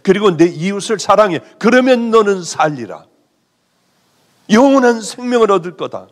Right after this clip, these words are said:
하나님의 말씀에 그렇게 순종하는 것은 이만큼 중요한 겁니다. 구약 전체는 뭐라고 볼 수 있습니까?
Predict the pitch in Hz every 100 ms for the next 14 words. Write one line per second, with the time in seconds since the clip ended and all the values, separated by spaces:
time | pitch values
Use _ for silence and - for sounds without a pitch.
0 | _ _ _ _ _ _ _ _ _ _
1 | _ _ _ _ _ - _ - - -
2 | 175 180 180 185 180 175 190 175 156 160
3 | 185 175 - 190 196 196 185 180 175 165
4 | 185 180 _ _ 135 139 208 233 233 240
5 | 226 - 214 214 175 147 98 92 - _
6 | _ _ _ _ _ _ _ _ 165 190
7 | 196 - 208 175 214 208 196 196 196 190
8 | 185 170 - 175 143 147 123 110 104